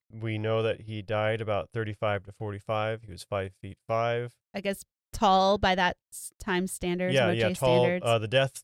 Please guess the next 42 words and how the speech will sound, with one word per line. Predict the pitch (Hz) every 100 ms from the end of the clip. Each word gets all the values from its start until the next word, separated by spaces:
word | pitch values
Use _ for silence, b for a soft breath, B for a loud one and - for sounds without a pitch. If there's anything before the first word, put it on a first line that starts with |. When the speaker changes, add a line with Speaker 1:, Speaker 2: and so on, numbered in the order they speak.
| _ -
Speaker 1:
time | 120 113 107
was | 104
pretty | - 107
standard | - 110 107 104
for | - 101
that | 92
time, | - 104 95
I | 95
Speaker 2:
Mm-hmm. |
Speaker 1:
guess. | 95 95 87 90 - -
He | 113
had | 107
signs | - 127 123
of | 113
early | 123 117 101
arthritis. | 98 - 117 135 139 131 - - - _
Uh, | 113 107
they | 104
couldn't | - 156 143
determine | 117 - 135 117 107
the |
cause | - 131 139 127
of | 101
death. | 113 110 -
There | 120
was | 123 151
little | 165 135 110 _ _
supposition | - 143 - 104 110 - 107 104
that | 101 - _
he | 107 101
died | 104 101 98
from | - 98 95
drinking | - 104 98 101 98 92 _
blood | 98 98 92 92 _ _
from | 98
the | 92 95
sacrifices, | 113 104 98 98 92 - 95
but, | - 107
like | 107 - _ -
Speaker 2:
Well, | 269
they, | 269 277 - -
well, | 262 269 262